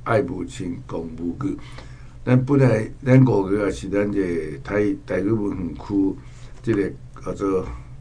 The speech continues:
开始的园庆吼，啊，但是拖，拖到即满已经过两个月吼，这啊，总是爱办。咱，咱主要是要听，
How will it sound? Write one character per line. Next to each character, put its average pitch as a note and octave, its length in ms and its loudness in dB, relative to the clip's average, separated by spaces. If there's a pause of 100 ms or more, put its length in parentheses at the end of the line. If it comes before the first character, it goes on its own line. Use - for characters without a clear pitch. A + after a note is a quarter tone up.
(240)
开 G#2 280 2
始 G#2 400 -4 (640)
的 G2+ 80 -4 (800)
园 G2+ 260 -2
庆 G#2+ 400 -2
吼， G2 240 -6 (560)
啊， F#2+ 260 -4
但 F#2+ 140 -2
是 F2+ 240 -4
拖， G2 220 0
拖 F#2+ 180 -4
到 G2 140 0
即 A2 180 -4
满 F#2+ 260 -2 (540)
已 A2 80 -4
经 G2 240 0
过 G#2+ 140 0
两 E2+ 220 -2
个 E2 360 -4
月 E2+ 60 -8
吼， C#2 180 -6 (240)
这 - 1120 -12
啊， F2+ 180 -10
总 A2+ 200 0
是 A2 280 -6 (180)
爱 A2 140 -2 (140)
办。 F2 160 -2
咱， F#2+ 220 -2 (160)
咱 A2+ 160 0
主 G#2 180 -2
要 F#2 80 2
是 E2+ 220 -8
要 F#2 140 0
听， - 280 -6